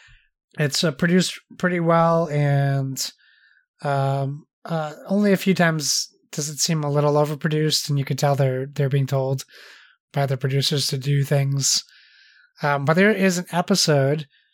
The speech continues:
of Expedition X that, and I wanted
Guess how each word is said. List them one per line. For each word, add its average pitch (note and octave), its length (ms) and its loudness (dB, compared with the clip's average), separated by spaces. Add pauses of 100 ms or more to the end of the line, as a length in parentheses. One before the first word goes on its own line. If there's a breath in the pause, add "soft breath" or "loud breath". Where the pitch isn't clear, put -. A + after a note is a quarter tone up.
(380)
of E3+ 760 -2
Expedition E3+ 680 -2
X - 560 0 (320)
that, D#3 480 0 (800)
and D3+ 120 2
I C#3+ 80 2
wanted E3 220 2